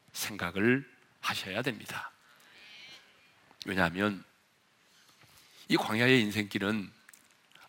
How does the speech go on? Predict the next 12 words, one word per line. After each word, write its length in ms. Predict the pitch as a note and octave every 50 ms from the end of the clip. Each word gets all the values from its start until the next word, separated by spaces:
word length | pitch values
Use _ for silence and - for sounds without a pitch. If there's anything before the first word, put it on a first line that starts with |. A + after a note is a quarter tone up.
| _
아무나 360 | - - A2 G#2+ A#2 C3 C3
걸을 240 | C3 - A#2 G#2 A2
수 140 | G#2 - -
있는 160 | G#2+ G2 G2
게 160 | F#2+ G2+ G2 G2+
아니기 300 | - - - F#2 G#2 G#2+
때문에 320 | G#2+ - C3 G#2 F#2 F#2 G2
그래요. 300 | - - - - - - - _ _ _ - - - _ _ _ _ _ _ _ _ _ _ _ _ _ _ _ _ _ _ _ - - _ - _ _
광야의 400 | - - F#2+ G2 G#2 G#2+ A2+ A2
인생길을 720 | G#2 G2+ F#2+ G#2 G2+ - - G#2 A2 B2+ B2 G2 F2 - - - _
걷는 240 | - G2 G2 F#2+ F#2+
것은 500 | G2+ G#2 - - F#2+ - G2+ - G3